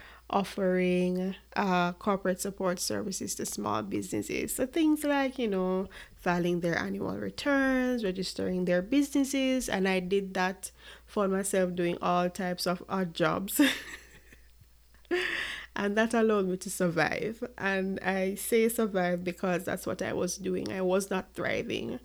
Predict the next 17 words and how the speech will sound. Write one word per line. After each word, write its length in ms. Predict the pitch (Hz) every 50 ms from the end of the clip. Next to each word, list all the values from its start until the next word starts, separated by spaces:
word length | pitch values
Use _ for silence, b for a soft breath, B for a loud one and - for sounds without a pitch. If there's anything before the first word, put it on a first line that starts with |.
| B B B B B B B B B B -
Uh, 300 | 185 175 175 170 170 170 -
I 160 | - 175 170
was 240 | 170 175 180 185 185
not 200 | 196 180 - -
living 220 | 190 185 180 170 180
up 160 | 196 196 -
to 120 | - 190
my 180 | 190 190 - 196
full 240 | - - 208 - -
potential. 640 | - - - - - - - - - - - -
I 80 | - -
was 200 | - 190 196 185
just 300 | 180 175 175 - 196 185
doing 380 | 202 208 208 208 214 208 214 -
enough 500 | - 196 185 175 165 165 180 - - - - -
to 380 | - 175 165 165 185 185 190 185
survive 760 | - - 180 185 196 196 190 190 202 190 196 190 202 202